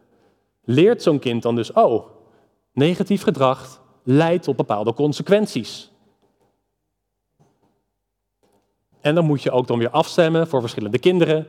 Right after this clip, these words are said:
Voor sommigen werkt de gang dan weer helemaal niet. Heb je misschien iets anders nodig. Daarin is wijsheid nodig.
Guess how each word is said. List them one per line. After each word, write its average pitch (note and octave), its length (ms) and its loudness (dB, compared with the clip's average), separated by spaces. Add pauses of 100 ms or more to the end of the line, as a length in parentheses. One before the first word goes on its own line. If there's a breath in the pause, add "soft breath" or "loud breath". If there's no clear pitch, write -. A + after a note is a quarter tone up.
Voor - 120 -12
sommigen A2+ 340 -4
werkt B2 200 0
de - 60 -8
gang A#2 220 -2
dan G#2+ 120 -4
weer A2 100 -4
helemaal A#2 240 0
niet. F#3+ 340 0
Heb G#2 120 -8
je A2+ 80 -14
misschien A#2 220 -4
iets C3+ 120 -2
anders G3+ 300 2
nodig. E3+ 500 0 (640 soft breath)
Daarin A#2+ 280 -2
is A#2+ 100 -2
wijsheid E3+ 420 0
nodig. C#3+ 500 -2